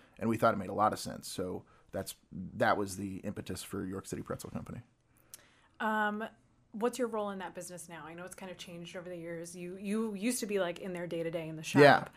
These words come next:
Speaker 1: So when I started, it was me and the baker, um, pretty much every day. Um, and then we, you know, obviously got some part-time assistants.
Speaker 2: Yeah.
Speaker 1: Uh, but after we got it rolling, we realized that the strategy for York City Pretzel Company really should be on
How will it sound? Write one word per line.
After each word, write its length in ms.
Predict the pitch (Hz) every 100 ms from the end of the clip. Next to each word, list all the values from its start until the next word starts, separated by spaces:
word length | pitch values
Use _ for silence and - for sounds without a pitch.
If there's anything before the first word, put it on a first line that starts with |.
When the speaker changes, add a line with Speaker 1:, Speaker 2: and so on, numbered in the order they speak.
| - - - - - - - -
Speaker 1:
So 160 | - 175
when 140 | 180
I 40 | 170
started, 540 | - 190 190 175 151
it 200 | 135 139
was 180 | 135 120
me 480 | 143 151 151 147 143
and 160 | 123
the 60 | 117
baker, 600 | 110 120 113 107 104 107 - -
um, 360 | 101 98 95 95
pretty 160 | 117 110
much 160 | 98
every 220 | 101 98
day. 360 | 92 95 87 87 - _ -
Um, 500 | 92 87 85 87 82 -
and 140 | 110
then 140 | 107 110
we, 280 | 107 95 -
you 100 | 107
know, 120 | 98
obviously 380 | - 107 101 101
got 160 | 101
some 140 | - 95
part-time 340 | 98 90 92 98
assistants. 600 | - - 160 147 135 208
Speaker 2:
Yeah. 100 | 156 -
Speaker 1:
Uh, 100 | - - - - - -
but 480 | 104 117 127 139 131 - - - - -
after 340 | 160 160 -
we 120 | 151
got 240 | 143 139 123
it 20 |
rolling, 840 | 120 139 156 151 139 127 123 120 - 90 85
we 360 | 80 95 123 123
realized 500 | 127 123 117 113 107
that 200 | 113 104 - - - - -
the 180 | 113 120
strategy 540 | - 151 139 139 123
for 140 | 123 131
York 180 | 117 113
City 160 | 113
Pretzel 300 | 104 120 113
Company 260 | 117 104 107
really 220 | 110 107
should 180 | - 107
be 100 | 104
on 260 | 95 101